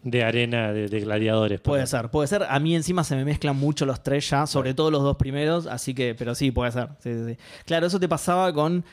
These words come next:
Speaker 2: ciertas escenas en las que te rodeaban.
Speaker 1: Claro,
Speaker 2: Y
Speaker 1: pero
Speaker 2: es-,
Speaker 1: era una
Speaker 2: esa está
Speaker 1: habilidad
Speaker 2: buena
Speaker 1: que
Speaker 2: también.
Speaker 1: querías que, que podías usar, creo.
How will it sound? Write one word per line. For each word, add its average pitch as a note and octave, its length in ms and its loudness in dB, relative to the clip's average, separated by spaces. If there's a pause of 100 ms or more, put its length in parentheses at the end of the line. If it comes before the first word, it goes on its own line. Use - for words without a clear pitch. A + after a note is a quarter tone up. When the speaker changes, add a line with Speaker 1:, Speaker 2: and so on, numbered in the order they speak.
(180)
Speaker 2:
ciertas D#3 640 0
escenas D3+ 360 0
en C#3 80 0
las A#2+ 100 -2
que C3+ 100 -2
te B2 140 -2
rodeaban. E3 920 2 (320)
Speaker 1:
Claro, A#2+ 220 0
Speaker 2:
Y - 60 -2
Speaker 1:
pero C3 180 2
Speaker 2:
es-, - 40 2
Speaker 1:
era F3 100 2
una C#3+ 40 4
Speaker 2:
esa B2+ 120 2
está C3 120 2
Speaker 1:
habilidad - 60 4
Speaker 2:
buena - 140 2
Speaker 1:
que D3 40 -2
Speaker 2:
también. C#3 160 0
Speaker 1:
querías G#2+ 160 -2
que, G#2 140 -10
que G#2 80 -10
podías G#2+ 240 -2
usar, G2 200 -4
creo. F#2+ 260 -4